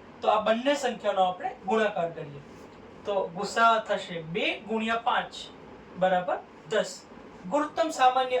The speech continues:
અવયવ આપણને મળશે દસ. હવે આ બંને અવયવ પરથી જ આપણે લસાઅ પણ શોધીએ. કઈ રીતે? તો સૌપ્રથમ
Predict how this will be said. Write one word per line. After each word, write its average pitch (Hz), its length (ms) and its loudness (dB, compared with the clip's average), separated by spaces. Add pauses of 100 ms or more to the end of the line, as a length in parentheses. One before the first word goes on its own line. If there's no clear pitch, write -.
(120)
અવયવ 226 360 4
આપણને 208 300 -2
મળશે 185 420 -6 (400)
દસ. - 240 6 (640)
હવે 330 240 6 (880)
આ 320 240 6
બંને 302 320 0 (140)
અવયવ 330 340 2
પરથી 285 400 0
જ 240 160 -10
આપણે 269 320 0 (140)
લસાઅ 262 500 2 (100)
પણ - 280 0
શોધીએ. 180 440 -2 (260)
કઈ 320 200 2
રીતે? 294 240 -4 (640)
તો 240 120 -2 (280)
સૌપ્રથમ 262 560 2